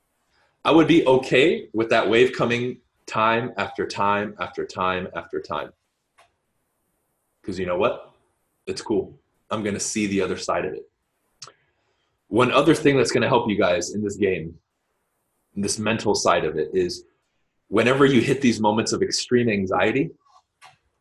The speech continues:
fear, uncertainty, like losing the deal, if we objectively, meaning from the outside, take a look at your thought process,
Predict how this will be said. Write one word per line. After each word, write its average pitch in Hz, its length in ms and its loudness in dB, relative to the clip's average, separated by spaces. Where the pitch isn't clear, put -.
fear, 117 580 0
uncertainty, 117 880 0
like 87 300 -4
losing 110 420 0
the 95 100 -2
deal, 127 440 -2
if 110 180 -4
we 113 460 2
objectively, 113 720 2
meaning 95 260 0
from 95 140 -2
the 90 100 -2
outside, 101 480 2
take 139 200 0
a 135 40 6
look 107 400 4
at 87 120 -2
your 92 160 0
thought - 340 0
process, 160 680 0